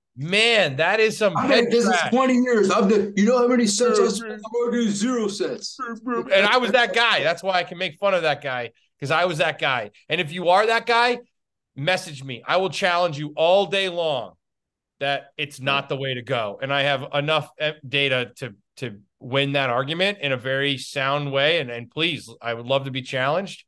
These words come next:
Speaker 1: But, uh, we talked about this in past episodes. I'm very passionate about a very simple econo-, microeconomics equation, the supply and demand curve. And you can look it up. And the supply and demand curve are two things. And where they match, where they cross,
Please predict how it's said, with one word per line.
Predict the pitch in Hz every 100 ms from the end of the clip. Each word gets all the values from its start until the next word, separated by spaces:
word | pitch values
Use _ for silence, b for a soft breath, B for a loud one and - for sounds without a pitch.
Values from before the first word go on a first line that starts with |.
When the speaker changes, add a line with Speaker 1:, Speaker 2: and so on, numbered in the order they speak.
| b b b b _
Speaker 1:
But, | - 135 135
uh, | 131 123 127
we | 143
talked | 170 151 147
about | 156 151
this | 139 139
in |
past | 123 147 147 147
episodes. | 160 156 156 185 185 143 _ _ -
I'm | 127 123
very | 135 151 160 156 143 -
passionate | 160 156 170 165
about | 147 143
a | 131
very | 156 156
simple | 147 - 180 160 175 165 151 _ _ _ -
econo-, | 160 160 160
microeconomics | 135 151 165 175 170 165 165 170 160 -
equation, | - 196 185 196 175
the |
supply | 135 135 - 160 165
and | 147
demand | 147 156 147
curve. | 135 113 92 _ _ _ _ _ _ _ _ _
And | 117 123
you | 127
can | 135 143
look | 160
it | 170
up. | 202 202
And | 139
the |
supply | 131 139 147 170
and | 180
demand | 165 175 180 151
curve | 180 180
are | 151 135
two | 135 185
things. | 160 190 190 156
And | 156
where | 147
they | 139
match, | 139 170 185 - - -
where | 151
they | 147
cross, | 143 208 220 208 -